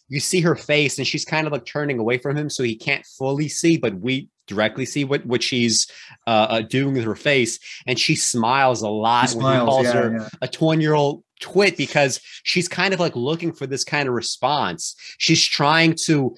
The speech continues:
Speaker 1: tur-, continue turning this into a potential flirtation scene, maybe have some kind of affair with this guy.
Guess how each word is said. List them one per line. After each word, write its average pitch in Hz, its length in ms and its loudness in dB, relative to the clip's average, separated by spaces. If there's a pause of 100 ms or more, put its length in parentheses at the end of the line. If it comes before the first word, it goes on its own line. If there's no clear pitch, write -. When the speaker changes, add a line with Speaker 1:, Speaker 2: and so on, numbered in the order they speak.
(320)
Speaker 1:
tur-, - 240 -6
continue 170 600 2
turning 156 460 -2
this 135 200 -4
into 139 640 0 (200)
a 139 100 -2
potential 143 640 0
flirtation 131 680 -4
scene, 143 420 -2 (320)
maybe 131 440 4
have 131 280 2
some 131 180 -6
kind 123 200 -4
of 101 80 -2
affair 120 360 0
with 135 120 0
this 135 160 -2
guy. 139 460 2